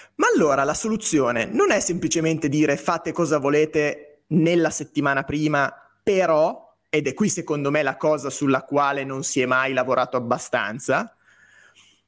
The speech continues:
e dire: Sappiate però che ci saranno molti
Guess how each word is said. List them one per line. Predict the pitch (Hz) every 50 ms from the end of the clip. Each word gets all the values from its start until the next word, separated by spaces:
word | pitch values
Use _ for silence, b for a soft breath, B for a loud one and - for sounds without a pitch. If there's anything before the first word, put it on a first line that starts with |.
| _ _ -
e | 214 190 170
dire: | 165 180 165 143 135 117 117 113 - - - _ _ _ _ _ _ _ _ _ _ _ _ _ _ _ _ _ _ _ _ _ _ _ _ _ _ _ _
Sappiate | - - - 139 120 - - 160 160 139 123 - - 110
però | - 170 165 135 113 104 - 151 202 214 - _ _ _ _ _ _ _
che | - - - 190 170 147 - -
ci | - - 135 117
saranno | - 139 135 151 147 139 131 120 113 104 104 - 135 - _ _
molti | - 151 165 170 185 202 277 330 294 214 165 143 135 - - - 110 90 - -